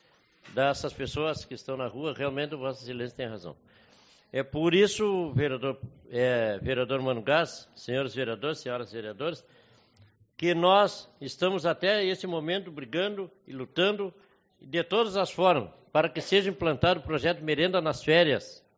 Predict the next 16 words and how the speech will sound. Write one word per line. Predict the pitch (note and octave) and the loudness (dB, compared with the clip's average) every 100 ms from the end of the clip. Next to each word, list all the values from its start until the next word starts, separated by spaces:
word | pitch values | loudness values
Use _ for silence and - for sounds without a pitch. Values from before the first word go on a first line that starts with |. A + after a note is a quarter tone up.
| _ _ _ _ _ - | _ _ _ _ _ 0
para | E3+ F#3+ | 2 2
que | - | -2
também | - F#3+ E3+ B3+ | 0 2 6 4
durante | A3 G3 A3 G3+ | 4 2 2 -2
o | |
período | D#3 E3+ F3+ A3 F#3 | -4 2 4 4 0
de | C3+ B2 | -4 0
férias, | D#3+ F#3+ F#3 A#2 - - _ _ _ | 6 6 6 2 -4 -18 _ _ _
aquelas | A#2+ F3+ A3 G3 | -6 -2 -2 -2
crianças | E3 D3+ F#3+ F#3+ D3+ | -4 0 0 0 -6
que | F3+ | -6
não | F3 C#3 | -4 -6
têm | - G3 G3 A2 | -4 -4 -4 -6
a | |
mínima | A2+ G3+ B3+ E3+ | -4 -2 -2 -4
condição, | - F3+ C3 - G#3 G#3 | -6 -8 -8 0 0 0